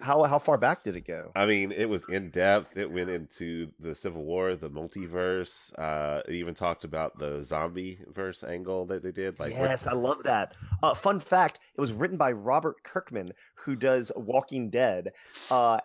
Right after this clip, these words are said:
Speaker 1: and basically, he was doing Walking Dead, and Marvel's like, "Hey, we want a zombie thing. Come do a zombie thing for us." And he's like, "I don't wanna be the zombie guy." And then they showed him the check, and he goes, "I'll be the zombie guy."
Speaker 2: I'll be the zombie guy.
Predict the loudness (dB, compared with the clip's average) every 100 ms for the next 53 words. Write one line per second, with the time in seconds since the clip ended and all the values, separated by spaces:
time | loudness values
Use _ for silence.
0 | -2 -4 -6 -4 -2 0 -2 -6 0 -2
1 | 0 -6 -2 0 2 4 4 2 0 4
2 | 4 4 2 2 2 0 -4 0 0 2
3 | 2 2 2 0 -2 -2 -2 -2 -6 _
4 | -2 2 4 4 4 4 2 0 -4 0
5 | -2 -2 -6 -6 -6 -8 -6 -2 2 2
6 | 2 2 2 4 4 4 0 2 4 4
7 | 2 -4 -16 0 2 2 0 0 0 2
8 | 4 4 4 -2 -4 -4 -2 -2 -4 -2
9 | -2 2 4 6 4 4 4 6 6 6
10 | 4 4 2 4 6 6 6 4 4 2
11 | -2 -4 -6 -8 -2 0 0 -2